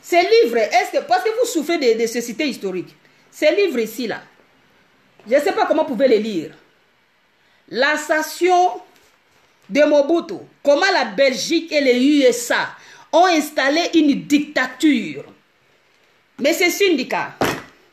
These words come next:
Les secrets de la justice internationale de Charles Onana. Hein ? Ici, comment l'Europe,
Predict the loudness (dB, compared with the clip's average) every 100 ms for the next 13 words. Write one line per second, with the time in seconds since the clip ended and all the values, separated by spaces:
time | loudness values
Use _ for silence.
0 | _ _ _ _ _ _ _ _ _ 0
1 | 0 2 0 0 0 0 0 -2 -2 -2
2 | -2 -2 -2 -2 -2 -4 -2 0 0 0
3 | 0 0 2 2 0 -2 -2 -4 -8 -18
4 | _ _ _ -6 -2 -2 -4 -16 _ _
5 | -4 -4 0 0 0 2 2 2 0 2
6 | 2 2 0 -4